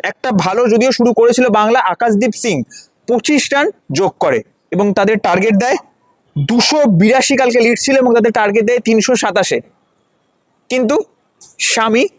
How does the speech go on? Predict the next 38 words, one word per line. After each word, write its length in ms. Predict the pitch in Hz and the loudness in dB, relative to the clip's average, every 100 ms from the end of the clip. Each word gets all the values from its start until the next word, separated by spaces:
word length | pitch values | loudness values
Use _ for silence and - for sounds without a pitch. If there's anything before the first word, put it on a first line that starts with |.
| _ _ | _ _
আগের 300 | 156 160 226 | -8 -2 0
ম্যাচেও 260 | 247 247 269 | 0 2 2
বলেছে 380 | 254 262 285 - - | 2 2 0 -2 0
এবং 240 | 185 202 - | -2 -2 0
এই 180 | 214 220 | 0 2
ম্যাচেও 300 | 247 269 247 | 0 2 2
যেন 200 | 240 247 | 0 -2
সিলেক্টরদের 680 | - 220 233 - 214 240 | -2 -2 -2 -4 -4 -2
চোখে 400 | - 220 247 269 - _ _ _ | 0 -2 0 -2 -2 _ _ _
আঙুল 340 | 160 208 277 254 | -6 -2 0 0
দিয়ে 120 | 262 | 0
দেখিয়ে 260 | 214 233 | -2 -2
দিচ্ছে 240 | 226 226 269 | -2 0 0
যে, 120 | 262 - | 0 0
"আমাকে 420 | 214 220 226 240 | -2 -2 -2 0
নাও, 260 | 208 220 - | 2 0 0
আমাকে 400 | 175 185 214 226 | -2 -2 0 0
নাও, 200 | 190 208 - _ _ _ _ - | 0 0 -4 _ _ _ _ -8
আমাকে 400 | 165 180 175 160 | -4 -2 -2 -2
নাও।" 160 | 127 104 _ _ _ _ _ _ _ _ _ | -2 -6 _ _ _ _ _ _ _ _ _
আর 100 | 214 - - | -14 -8 -2
কত 260 | 233 - | 0 0
প্রমাণ 380 | 294 262 262 247 | -2 0 0 0
করতে 280 | 247 - 262 | -2 -2 0
হবে 140 | 185 | 0
নিজেকে? 320 | 180 185 247 | 2 0 -2
পাঁচশো 560 | 262 - 214 226 - 302 | -4 -4 -4 -2 -2 0
উইকেট 380 | 247 240 285 254 | 2 0 -2 0
নেওয়ার 280 | 202 214 233 | 0 0 0
পরও 200 | 247 247 | -2 0
কি 100 | 247 | 0
নিজেকে 280 | 226 240 | 2 0
এতবার 540 | 254 - - 214 160 220 | 0 -2 0 0 0 0
প্রমাণ 260 | 226 220 | 2 2
করতে 260 | 226 226 269 | 2 -2 0
হবে 100 | 254 | 0
মোহাম্মদ 320 | 226 226 240 | 2 2 0
শামিকে? 380 | 247 262 262 | -2 -2 0